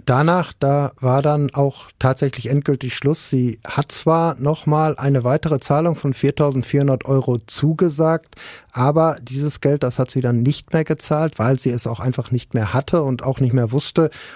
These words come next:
wo sie das jetzt noch herkriegen sollte. Anis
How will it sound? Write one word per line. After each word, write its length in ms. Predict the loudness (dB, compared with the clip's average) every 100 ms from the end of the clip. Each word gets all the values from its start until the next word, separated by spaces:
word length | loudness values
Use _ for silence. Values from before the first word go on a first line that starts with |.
| -6
wo 100 | -2
sie 120 | 0
das 180 | 0 0
jetzt 200 | -2 0
noch 180 | -2 2
herkriegen 500 | 0 0 -2 0 0
sollte. 500 | 2 2 2 0 0 -8 -20 -20 -20 _ _
Anis 600 | 0 2 4 2 0 -8